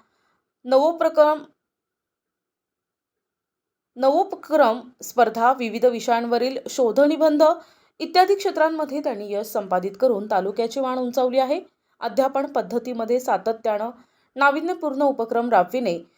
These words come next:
जिल्हा आणि ब्लॉक स्तरावरील पोस्ट of the month आणि क्लब विजेतेपद मिळविणे, विनोबा ॲपवरील टीएलएम सेक्शनचा प्रभावी वापर करून विद्यार्थ्यांची गुणवत्ता वाढीस लावणे या शैक्षणिक योगदानासाठी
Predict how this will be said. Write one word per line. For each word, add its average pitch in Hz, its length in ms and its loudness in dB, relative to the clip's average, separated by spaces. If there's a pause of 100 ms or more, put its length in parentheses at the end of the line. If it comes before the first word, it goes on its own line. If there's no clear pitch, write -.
(260)
जिल्हा 302 280 2
आणि 302 140 0
ब्लॉक 254 240 -2
स्तरावरील 233 580 -2
पोस्ट 262 480 -2
of 214 200 -2
the 240 60 4
month 240 340 -4 (140)
आणि 208 280 -10 (460)
क्लब 311 240 2
विजेतेपद 302 500 -2
मिळविणे, 269 480 -2 (100)
विनोबा 226 400 2
ॲपवरील 220 560 0 (500)
टीएलएम 302 400 0
सेक्शनचा 285 600 -2
प्रभावी 226 500 0
वापर 220 360 2
करून 233 340 -2
विद्यार्थ्यांची 277 720 0
गुणवत्ता 262 440 -2
वाढीस 208 360 -6
लावणे 202 320 0 (380)
या 277 140 -2
शैक्षणिक 320 680 -2
योगदानासाठी 208 880 0